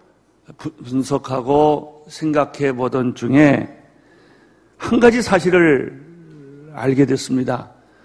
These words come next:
그것은 기독교의 변-, 복음이 변질돼 가고 있다는 것이에요. 바꾸어진 건 아니에요. 우리가 예수님을 바꾼 건 아니에요.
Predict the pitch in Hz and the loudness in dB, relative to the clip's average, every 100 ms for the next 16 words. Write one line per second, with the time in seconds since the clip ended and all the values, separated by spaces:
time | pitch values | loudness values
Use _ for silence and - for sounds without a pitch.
0 | _ _ _ - 160 170 175 - 165 175 | _ _ _ 0 0 2 0 0 2 2
1 | - 175 175 190 170 - - - 139 147 | 4 4 6 4 2 -4 -18 -12 -4 0
2 | 147 151 151 - - - 123 131 151 170 | 0 0 -2 -8 -16 -12 -8 0 2 4
3 | 233 160 - - - _ _ _ _ _ | 4 2 -2 -10 -20 _ _ _ _ _
4 | - 151 165 180 214 226 190 175 165 175 | 0 2 4 2 0 4 4 4 2 2
5 | 180 - - 156 147 123 110 127 - - | -2 -6 -4 -2 -2 -4 -8 -12 -14 -18
6 | _ _ _ - - - 226 240 240 240 | _ _ _ -10 -10 -2 2 6 6 6
7 | 240 170 143 - - - _ _ _ _ | 6 6 4 0 -10 -20 _ _ _ _
8 | - 156 143 190 226 - 240 240 240 202 | -4 0 2 2 2 2 0 0 -2 -4
9 | - 220 214 202 170 151 - | -2 0 2 2 2 0 -2